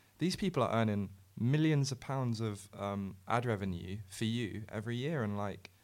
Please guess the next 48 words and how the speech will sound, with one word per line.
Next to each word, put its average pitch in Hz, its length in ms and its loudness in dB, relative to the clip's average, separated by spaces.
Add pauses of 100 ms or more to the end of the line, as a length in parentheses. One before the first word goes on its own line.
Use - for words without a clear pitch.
(380)
they're 127 120 2
bringing 147 240 6
an 110 100 6
audience 120 340 0
back 87 160 -4
to - 80 -10
your 107 60 -4
platform 98 380 -6
and 95 80 -4
keeping 113 260 -4
it - 60 -8
relevant. 104 380 -2 (120)
All 156 120 4
of 139 120 2
your 127 80 0
safe 135 400 0
videos 98 420 0
over 104 160 -2
on 101 80 0
the 98 80 0
left 107 220 -2
side 107 260 -2
of 92 60 -6
YouTube, 113 500 -6 (720)
they're 123 80 2
not 139 180 0
gonna, 117 340 2 (480)
like, - 280 -6 (180)
you 117 160 -2
need 143 180 4
your 117 140 4
audience. 113 400 0
You 107 60 2
know 113 100 4
you've 117 220 0
already 101 160 -2
got - 160 -4
it. 98 160 -2
That's - 200 -4
why 113 140 0
you're 104 160 -2
going 101 240 -2
after, 95 540 -4 (500)
um, 95 460 -4 (340)
loads 101 300 -4
of 98 160 -6
episodes, 98 840 -4 (1200)
um, 92 480 -6